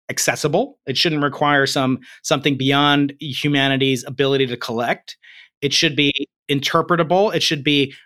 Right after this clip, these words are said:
uh, the evidence should be dispositive. In other words, it should be necessary evidence and sufficient evidence. It shouldn't be, um, necessarily,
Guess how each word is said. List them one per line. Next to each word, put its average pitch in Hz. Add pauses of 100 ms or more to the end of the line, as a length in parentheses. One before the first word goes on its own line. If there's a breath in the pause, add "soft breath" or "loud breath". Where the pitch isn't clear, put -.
(160)
uh, 135
the 139
evidence 190
should 156
be 139
dispositive. 151
In 156
other 147
words, 139
it 131
should 143
be 131 (240 soft breath)
necessary 165
evidence 165
and 135
sufficient 175
evidence. 175
It 131
shouldn't 147
be, 127 (380)
um, 131
necessarily, 143